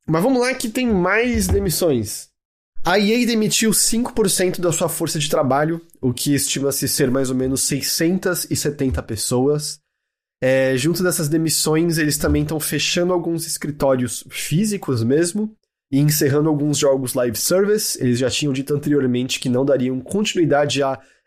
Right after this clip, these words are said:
M L B, Tap Sports e F um Mobile Racing.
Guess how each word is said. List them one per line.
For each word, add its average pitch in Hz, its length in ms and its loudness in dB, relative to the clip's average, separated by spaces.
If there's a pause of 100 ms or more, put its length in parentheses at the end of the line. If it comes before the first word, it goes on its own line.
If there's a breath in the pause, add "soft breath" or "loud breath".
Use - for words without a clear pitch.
(140 soft breath)
M 185 220 2
L 165 180 6
B, 165 600 -2
Tap 160 260 0
Sports - 640 0
e 143 100 2
F 147 260 2
um 131 140 4
Mobile 131 640 2
Racing. 165 500 -2